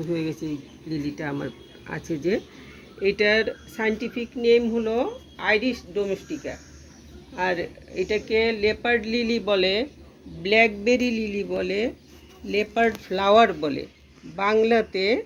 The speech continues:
এ-, এটাকে চিতা লিলি বলে। তো এই গাছটা ইস্টার্ন এশিয়ার গাছ।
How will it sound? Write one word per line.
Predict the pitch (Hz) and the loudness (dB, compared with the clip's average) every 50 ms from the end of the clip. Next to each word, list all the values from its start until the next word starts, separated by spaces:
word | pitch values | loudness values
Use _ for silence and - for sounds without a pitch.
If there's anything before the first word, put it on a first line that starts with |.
| _ _ _ - - | _ _ _ -20 -12
এ-, | - - 190 175 - - - | -6 -4 -4 -4 -4 -6 -6
এটাকে | - 190 175 185 180 151 - 226 254 269 269 - - - | -6 -4 0 0 0 0 0 0 0 0 -2 -6 -10 -4
চিতা | - 247 247 240 262 233 214 | -2 -2 0 4 6 6 6
লিলি | 180 160 156 139 139 135 | 6 4 2 2 2 0
বলে। | 117 123 135 139 156 147 - _ _ _ _ - _ _ _ _ _ - - _ _ _ - - - - - - - - - - - _ _ - - _ | 0 -2 -6 -6 -8 -12 -16 _ _ _ _ -20 _ _ _ _ _ -20 -20 _ _ _ -20 -20 -20 -20 -20 -20 -20 -20 -20 -20 -20 _ _ -20 -18 _
তো | - 190 190 180 175 - - - | -4 -2 0 0 0 -2 -2 0
এই | - 202 202 | 2 2 4
গাছটা | 180 208 202 202 196 - - - 214 214 214 240 359 480 - - - _ _ _ - - | 6 6 4 4 4 0 -4 0 4 6 6 6 4 2 -2 -10 -20 _ _ _ -12 -6
ইস্টার্ন | 233 233 220 - - - 247 247 254 254 247 - - - | -4 -4 -4 -4 -2 2 4 4 4 4 2 -2 -6 -6
এশিয়ার | - 196 185 - - 196 180 175 160 | -6 -4 -4 -2 -2 0 2 2 2
গাছ। | 147 131 143 123 123 - | 0 -2 -2 -4 -4 -8